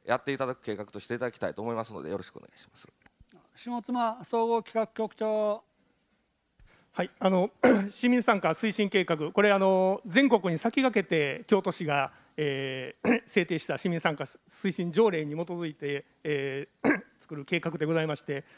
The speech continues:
Speaker 3: あの、いろんな、あの、行政計画ありますけれども、それぞれに、まあ、パブリックコメントも取ってると思うんですけども、市民参加の、まあ、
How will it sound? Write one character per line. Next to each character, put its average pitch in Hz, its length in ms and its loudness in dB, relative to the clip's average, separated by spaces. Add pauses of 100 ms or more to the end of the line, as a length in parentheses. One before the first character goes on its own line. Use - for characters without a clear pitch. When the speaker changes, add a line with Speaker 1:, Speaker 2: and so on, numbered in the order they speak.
(180)
Speaker 3:
あ 202 140 4
の、 202 260 2
い 226 40 0
ろ 269 100 6
ん 320 80 0
な、 190 320 4
あ 190 80 0
の、 185 160 -4
行 208 100 -2
政 208 180 -6
計 202 120 -4
画 165 200 -10
あ 151 40 -4
り 160 80 -10
ま 160 100 -6
す - 60 -20
け 208 80 -4
れ 175 80 -4
ど 160 80 -10
も、 156 200 -12
そ 220 100 -4
れ 254 60 -2
ぞ 214 120 2
れ 175 80 -6
に、 151 140 -10
ま 175 140 -4
あ、 139 60 -10
パ 180 100 -8
ブ 175 60 -6
リ 175 80 -6
ッ - 40 -20
ク - 60 -20
コ 208 120 -2
メ 165 80 -4
ン 143 40 -10
ト 151 60 -12
も 135 80 -10
取 139 140 -12
っ - 20 -18
て - 80 -6
る - 80 -8
と 175 80 -6
思 190 120 -4
う 185 40 -4
ん - 20 -10
で 156 60 -14
す - 80 -20
け 160 80 -8
ど 151 80 -6
も、 143 160 -8 (340)
市 - 180 -4
民 359 220 -2
参 320 240 -4
加 233 260 -2 (360)
の、 330 380 0
ま 240 100 6
あ、 175 180 -2